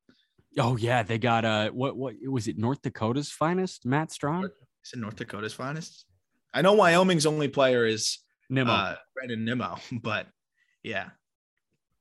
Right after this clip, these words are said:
Speaker 1: Matt Strom was in San Diego. I do know that about Matt Strom. Yeah, he's from West Fargo, North Dakota.
Speaker 2: Wow.
Speaker 1: He's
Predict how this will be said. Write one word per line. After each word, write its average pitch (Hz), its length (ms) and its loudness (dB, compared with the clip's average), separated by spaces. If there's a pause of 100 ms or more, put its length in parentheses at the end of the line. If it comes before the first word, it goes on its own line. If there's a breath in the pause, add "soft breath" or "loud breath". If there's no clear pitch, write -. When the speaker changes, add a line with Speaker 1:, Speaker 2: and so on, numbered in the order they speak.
(240)
Speaker 1:
Matt 117 260 -10
Strom 117 680 -10
was 104 180 -10
in 101 120 -14
San 123 300 -6
Diego. 113 440 -4
I 113 100 -2
do 113 160 -4
know 113 180 -4
that 107 200 -2
about 92 200 -6
Matt 92 220 -14
Strom. 80 440 -18 (340)
Yeah, 196 200 4
he's 135 140 0
from 131 200 2
West 147 280 0
Fargo, 127 480 -2
North 110 280 -6
Dakota. 76 420 -12 (480)
Speaker 2:
Wow. 160 140 -8
Speaker 1:
He's 113 100 0